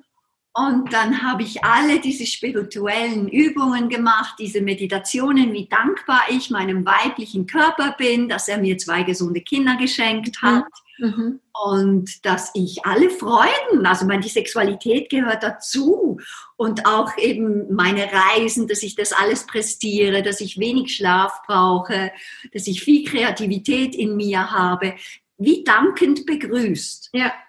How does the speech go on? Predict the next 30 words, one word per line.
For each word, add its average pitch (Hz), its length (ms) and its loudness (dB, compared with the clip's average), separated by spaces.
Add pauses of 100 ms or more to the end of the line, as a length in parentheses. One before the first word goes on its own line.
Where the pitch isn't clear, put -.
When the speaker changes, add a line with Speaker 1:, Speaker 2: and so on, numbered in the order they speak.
Speaker 2:
ja. 240 300 -4 (680)
So 247 120 -6
Speaker 1:
Und 226 80 2
dann 226 180 2
Speaker 2:
welcome. 233 280 -4 (100)
Speaker 1:
beginnt 262 400 -2
ja, 202 440 4 (320)
ich, 214 160 -6
ich - 140 -4
bin 262 240 2
so 247 140 -2
eine 226 220 -2
Tante 247 500 0
von 214 400 -2
Körper, 285 420 0
Verstand 220 600 0
und 190 180 2
Seele. 202 400 2 (420)
Das 262 120 -2
Speaker 2:
Ja. 240 60 0
Speaker 1:
hat 294 120 -2
ja - 100 -16
meine 233 240 -4
Seele 254 400 0
bestimmt. 160 680 -4
Mein 220 240 2
Verstand 285 680 0
hat 240 240 4
das - 360 -4
überlegt 202 880 0